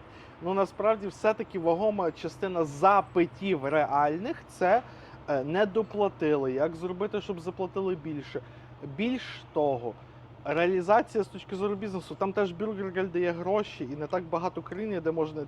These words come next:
ті дотації так легко отримати. Тобто питання просто, лишається сума X,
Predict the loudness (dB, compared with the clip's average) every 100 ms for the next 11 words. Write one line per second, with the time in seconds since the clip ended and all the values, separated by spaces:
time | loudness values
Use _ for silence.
0 | -6 -4 -2 0 -2 -4 -4 -4 0 0
1 | 0 -2 -6 -6 -6 -8 -8 -12 -16 -18
2 | -20 -6 -2 0 -2 -4 2 2 2 -4
3 | -8 -6 -10 -10 -12 -2 0 0 0 -2
4 | -2 -6 -6 -6 -4 -2 -2 -4 -6